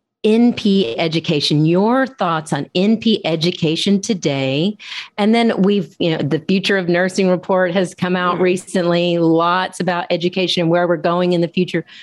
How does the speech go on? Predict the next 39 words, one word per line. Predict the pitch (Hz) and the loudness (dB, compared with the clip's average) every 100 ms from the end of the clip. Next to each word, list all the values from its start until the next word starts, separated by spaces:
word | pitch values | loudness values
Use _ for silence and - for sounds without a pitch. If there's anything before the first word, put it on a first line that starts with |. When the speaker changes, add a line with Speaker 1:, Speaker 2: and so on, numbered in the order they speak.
| - _ | -20 _
Speaker 1:
So | - | -4
tell | 185 - 202 254 | -2 0 0 0
us | 294 | 2
about | 262 247 175 | 2 2 0
where | 170 180 220 | 0 0 0
you | 233 185 196 | 0 2 0
feel | 180 180 175 | 0 0 0
we | 165 160 | 0 0
are | 151 160 180 | -2 -2 -2
today | 185 220 180 147 131 131 135 - - _ | -2 -2 0 0 0 -2 -4 -8 -20 _
and | 170 170 170 | 0 2 4
where | 180 202 220 226 | 2 0 0 0
we | 196 185 185 | 2 0 0
are | 156 | -2
going | 143 151 156 156 151 | -2 -2 0 0 0
in | 156 143 | 0 0
the | 139 - | -2 -2
future | 143 139 - 139 139 | -2 0 0 -2 -2
in | 143 143 | -2 -4
terms | - 156 139 | -2 -2 -4
of | - _ | -8 _
educating | 175 170 175 175 - 143 147 147 147 - - - 147 | -2 0 -2 -4 -4 -2 0 -2 -4 -6 -18 -12 -4
our | 156 156 151 - | -2 -2 -8 -6
up | - 247 | -4 -2
and | 233 208 | 0 -2
coming | - 202 190 180 | 0 0 0 2
nurses | 165 156 185 147 | 0 0 -4 -4
that | 151 | -2
are | 147 | -2
going | 147 180 185 196 190 | -2 -2 0 0 -2
into | - 156 156 156 156 147 143 143 - _ | -2 0 0 0 0 0 2 0 -4 _
practice | - 160 143 151 135 - - | -4 -4 -4 -6 -6 -4 -4
as | 147 | 0
a | |
nurse | 143 139 135 | 0 -2 -4
practitioner. | - 135 - 135 - 135 - - _ _ _ _ _ _ | -10 -12 -4 -4 -2 -4 -4 -12 _ _ _ _ _ _
Speaker 2:
Yeah, | - 165 151 - | -8 -6 -8 -6
I | 190 202 | -4 -2
think, | 202 175 175 | 0 -2 0